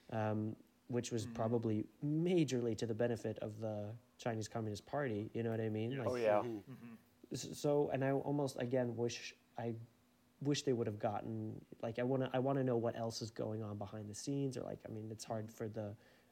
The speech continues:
Speaker 1: uh, Andreas Hammer to know that part and stuff, but who
Speaker 2: Yeah.
Speaker 1: knows?
Speaker 2: Um, did, was there any kind of moments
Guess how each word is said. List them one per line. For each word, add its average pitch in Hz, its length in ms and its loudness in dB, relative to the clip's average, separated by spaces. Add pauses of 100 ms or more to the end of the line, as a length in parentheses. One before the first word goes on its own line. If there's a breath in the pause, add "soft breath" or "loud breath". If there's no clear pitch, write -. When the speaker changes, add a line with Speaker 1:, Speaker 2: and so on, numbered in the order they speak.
Speaker 1:
uh, 107 320 -2
Andreas 110 460 -2
Hammer 110 400 -2
to 107 380 -4
know 117 260 2
that 117 240 -2
part 110 300 -8
and 110 120 -10
stuff, 110 240 -8 (600 loud breath)
but 104 240 -2 (100)
who 123 100 -2
Speaker 2:
Yeah. 113 80 -2
Speaker 1:
knows? 98 260 -8 (1160 loud breath)
Speaker 2:
Um, 180 320 2 (240)
did, 190 260 -2
was 185 180 0
there 190 160 0
any 220 180 2
kind 220 240 0
of 151 140 -4
moments 147 580 -6